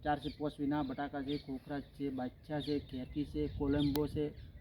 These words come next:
અલગ અલગ ક્વોલિટીના બટાકા કઈ કઈ સિઝનમાં વાવો એ ખાસ જરૂરી છે. ખાસ વાત જણાવું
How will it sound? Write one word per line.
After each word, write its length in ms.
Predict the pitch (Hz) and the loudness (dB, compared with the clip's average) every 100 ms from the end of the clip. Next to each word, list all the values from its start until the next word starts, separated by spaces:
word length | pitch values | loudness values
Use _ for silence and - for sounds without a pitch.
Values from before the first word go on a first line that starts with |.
| - 143 | -8 2
અલગ 180 | 151 151 | 4 6
અલગ 140 | 147 - | 6 6
ક્વોલિટીના 460 | 139 139 147 143 135 | 4 4 4 2 2
બટાકા 340 | 151 143 143 | 0 0 -2
કઈ 140 | 151 151 | -2 0
કઈ 120 | 147 | 0
સિઝનમાં 400 | 143 139 147 143 143 | 0 0 2 4 2
વાવો 180 | 147 160 - - - 143 | 0 -4 -10 -16 -8 -6
એ 20 | - | -2
ખાસ 140 | 147 127 | -2 2
જરૂરી 360 | 139 156 160 175 | 4 6 6 4
છે. 80 | 170 - - - - - - - - - | 0 2 2 2 -2 -6 -10 -10 -8 -2
ખાસ 160 | 156 160 139 143 | 0 2 0 4
વાત 120 | 143 143 | 4 4
જણાવું 300 | 139 156 135 | 4 4 4